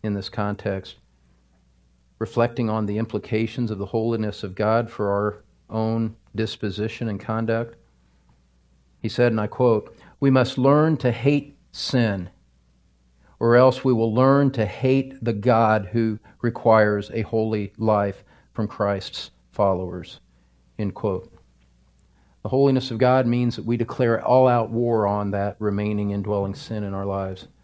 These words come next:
It's not just to keep rules of conduct. It's tied in to the answer to the question that we're asking today.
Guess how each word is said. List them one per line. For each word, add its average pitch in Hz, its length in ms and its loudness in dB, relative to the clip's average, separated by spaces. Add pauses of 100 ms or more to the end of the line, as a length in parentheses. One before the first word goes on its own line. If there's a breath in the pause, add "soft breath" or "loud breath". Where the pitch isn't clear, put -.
(1400)
It's - 100 -18
not 139 180 2
just 135 300 -2
to - 80 -4
keep 135 500 -2 (560)
rules 139 520 -2
of 101 80 -10
conduct. 156 880 -2 (720)
It's 175 200 0
tied 123 400 2
in 113 260 0
to 165 120 -2
the 120 300 -2
answer 185 320 8
to 202 40 10
the 208 120 8
question 156 520 2
that 254 60 6
we're 302 140 8
asking 285 420 6
today. 180 340 6